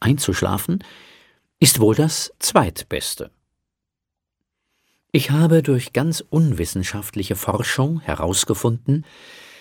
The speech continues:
dass ich ein völlig durchschnittlich beanspruchter Mensch bin.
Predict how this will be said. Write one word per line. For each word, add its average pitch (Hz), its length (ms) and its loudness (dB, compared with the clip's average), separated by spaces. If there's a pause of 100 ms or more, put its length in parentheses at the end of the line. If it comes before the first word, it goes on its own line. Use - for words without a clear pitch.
(140)
dass 127 200 4
ich - 140 0
ein 147 120 2
völlig 220 580 -2
durchschnittlich 117 760 -2
beanspruchter 117 840 -2
Mensch 107 400 -2
bin. - 280 -18